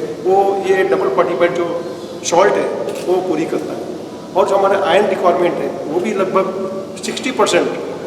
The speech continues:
ये जो सॉल्ट है वो, अ, हमारी पूर्तता करता है। आयोडीन अच्छी तरह लेने से गोइटर रोग होने की संभावना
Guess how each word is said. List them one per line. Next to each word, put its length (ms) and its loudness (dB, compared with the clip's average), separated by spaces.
ये 140 6
जो 120 0
सॉल्ट 280 2
है 160 -2
वो, 140 4
अ, 600 -2
हमारी 160 2
पूर्तता 440 -4
करता 280 -6
है। 140 -6
आयोडीन 400 4
अच्छी 360 -2
तरह 180 2
लेने 260 2
से 440 -2
गोइटर 260 2
रोग 280 2
होने 140 0
की 100 -4
संभावना 420 0